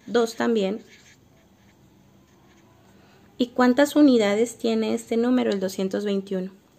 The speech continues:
Una unidad. ¿Y qué es lo que vamos a hacer?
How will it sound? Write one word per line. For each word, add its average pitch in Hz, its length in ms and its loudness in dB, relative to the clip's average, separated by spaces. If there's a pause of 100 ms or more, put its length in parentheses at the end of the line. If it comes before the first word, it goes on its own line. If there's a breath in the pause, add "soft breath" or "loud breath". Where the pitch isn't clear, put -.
Una 196 320 0
unidad. 180 400 -6 (1040 soft breath)
¿Y 208 60 -8
qué 208 140 -2
es 202 60 0
lo 220 100 0
que 220 100 2
vamos 202 200 0
a 220 60 -8
hacer? 349 240 -6